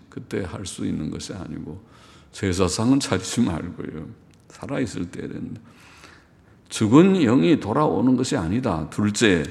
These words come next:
사람이 제사를 드리면, 제사를 드리면 기뻐하고 영광을 받는 것은 귀신이다.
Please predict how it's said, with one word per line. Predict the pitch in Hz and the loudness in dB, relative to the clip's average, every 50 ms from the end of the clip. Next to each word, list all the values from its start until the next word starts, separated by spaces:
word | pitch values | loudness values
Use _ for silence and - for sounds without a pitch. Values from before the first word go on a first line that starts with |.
| - - - - - - | -10 -16 -20 -20 -20 -14
사람이 | - - 98 95 98 123 165 196 202 | -6 0 2 4 6 6 4 4 2
제사를 | - - 104 98 95 113 110 139 165 170 | 2 2 2 2 4 2 2 2 0 0
드리면, | - - 135 135 135 110 98 87 85 92 101 107 123 147 156 156 143 - - - | 0 0 0 2 2 2 2 2 2 2 2 2 2 2 2 -2 -4 -6 -10 -12
제사를 | - - - 90 92 90 104 123 127 | -8 -8 -6 -2 -2 0 0 0 0
드리면 | 123 107 95 87 87 90 87 98 123 139 - 151 - - - - - - - - _ _ - _ _ _ _ _ _ _ _ _ _ _ _ _ - _ _ _ - | 0 0 0 0 0 0 0 0 0 -2 -4 -6 -10 -16 -20 -20 -20 -20 -20 -20 _ _ -20 _ _ _ _ _ _ _ _ _ _ _ _ _ -20 _ _ _ -8
기뻐하고 | - - 104 - - 139 131 123 127 147 175 185 | -6 -6 -2 6 8 8 10 10 8 6 8 8
영광을 | 151 113 98 101 95 92 98 104 107 98 | 8 8 8 6 4 4 4 4 4 4
받는 | 101 92 90 90 85 | 4 4 4 4 4
것은 | 85 85 - 78 80 - | 2 2 0 0 -2 -2
귀신이다. | - - - 95 95 - - 117 123 165 160 - 87 76 76 | -4 -2 0 0 2 4 6 6 6 6 4 2 0 -2 -2